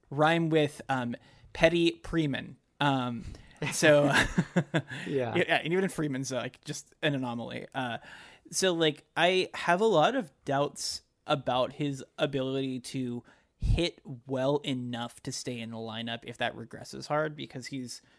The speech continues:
Speaker 1: s-, you know, not striking out a, a small amount of the time.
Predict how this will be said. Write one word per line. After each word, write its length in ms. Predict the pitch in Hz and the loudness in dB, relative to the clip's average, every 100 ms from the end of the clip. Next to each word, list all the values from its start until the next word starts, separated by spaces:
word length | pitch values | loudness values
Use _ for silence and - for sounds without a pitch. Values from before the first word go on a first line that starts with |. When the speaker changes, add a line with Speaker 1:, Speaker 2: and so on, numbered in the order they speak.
| _ | _
Speaker 1:
s-, 300 | - - - - _ 185 | -12 -10 -12 -14 _ -6
you 100 | 180 | -2
know, 160 | 131 123 | -2 -2
not 340 | 147 175 190 | -2 -2 -4
striking 500 | - 165 160 160 135 | -8 -4 -4 -4 -6
out 260 | 135 143 139 | -4 -6 -6
a, 180 | 131 120 - _ | -10 -12 -14 _
a 80 | - | -12
small 260 | - 160 254 | -4 -2 -2
amount 260 | 143 117 | -4 -6
of 60 | 120 | -12
the 60 | - | -14
time. 440 | 127 123 147 | -10 -8 -8